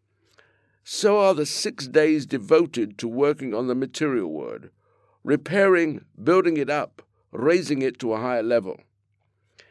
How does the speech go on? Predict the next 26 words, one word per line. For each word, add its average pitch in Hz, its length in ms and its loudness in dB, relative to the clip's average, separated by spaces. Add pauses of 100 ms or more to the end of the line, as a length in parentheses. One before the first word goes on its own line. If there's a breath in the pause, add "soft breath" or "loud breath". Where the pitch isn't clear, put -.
(120 soft breath)
And 131 160 -4
the 131 100 -4
Sabbath 208 500 4
that - 160 -4
follows 101 800 -2
is 120 180 -4
again 143 560 -2
a - 80 -2
return 135 800 -2 (320 soft breath)
to 120 140 0
the 117 120 0
life 131 460 -2
within 120 440 -2
oneself, 110 840 -6 (960 soft breath)
a 131 80 2
return 180 480 0
like 160 220 0
that 170 200 -2
of 170 120 -4
the 147 80 -4
Creator 147 540 -4
himself, 101 680 -6 (380 soft breath)
to 135 100 -6
the 139 140 2
higher 190 420 0
worlds, 87 640 -6